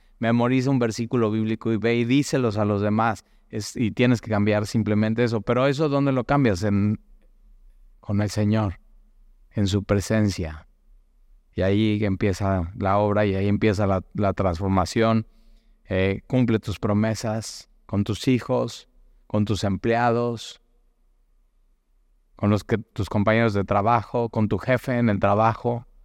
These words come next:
O sea, cumple lo que, lo que quedas con ellos. Nunca te aproveches de la necesidad de los demás. No te dejes sobornar, no sobornes a los demás.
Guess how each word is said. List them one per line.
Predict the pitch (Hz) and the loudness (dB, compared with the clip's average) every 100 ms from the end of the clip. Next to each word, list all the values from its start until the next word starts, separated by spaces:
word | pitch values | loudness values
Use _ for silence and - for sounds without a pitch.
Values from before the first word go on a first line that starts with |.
| - _ - _ _ _ _ - | -20 _ -20 _ _ _ _ -8
O | |
sea, | 98 | -6
cumple | 87 123 113 117 | 0 0 4 4
lo | 104 92 | 4 0
que, | 104 92 - _ _ | -2 -4 -6 _ _
lo | - 90 | -8 -4
que | 101 90 | -6 -2
quedas | 113 107 - | -2 -2 -2
con | 101 104 | -2 0
ellos. | 110 110 107 - - _ _ - - - - | 2 2 0 -6 -18 _ _ -20 -20 -20 -2
Nunca | 117 135 139 131 | 2 4 4 2
te | 120 | 2
aproveches | 113 113 117 110 | 0 0 0 0
de | |
la | 101 101 | 2 2
necesidad | 98 104 104 | 0 -2 0
de | 104 | 0
los | 98 | 0
demás. | 95 95 101 104 - | -2 -2 -2 -4 -4
No | 113 117 | -2 0
te | 123 | 2
dejes | 113 98 | 0 -2
sobornar, | 107 98 98 101 104 | -4 0 2 2 2
no | 104 107 | 2 0
sobornes | 98 101 92 | -2 -2 -2
a | 95 | -2
los | 90 87 | -2 -2
demás. | 87 92 92 - | -2 0 -2 -8